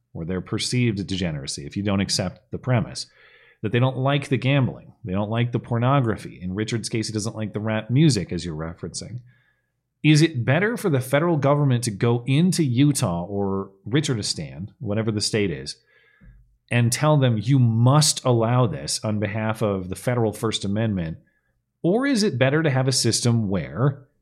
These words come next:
the states determine their own policies on all of these things, and we allow the states to compete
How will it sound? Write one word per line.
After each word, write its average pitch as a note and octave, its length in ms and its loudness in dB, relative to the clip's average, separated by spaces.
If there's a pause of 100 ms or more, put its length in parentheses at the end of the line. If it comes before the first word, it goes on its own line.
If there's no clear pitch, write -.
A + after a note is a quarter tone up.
(120)
the A2+ 120 -2
states B2+ 640 0
determine A#2+ 680 2
their A2 280 2
own G#2 280 0
policies G#2 520 -2
on G2 120 0
all F2+ 180 0
of E2 120 -4
these E2 200 -4
things, D#2 460 -8 (340)
and B2 320 2
we B2+ 160 2
allow A#2+ 540 2
the D3+ 120 2
states A#2+ 440 0
to B2+ 100 0
compete A#2 560 -2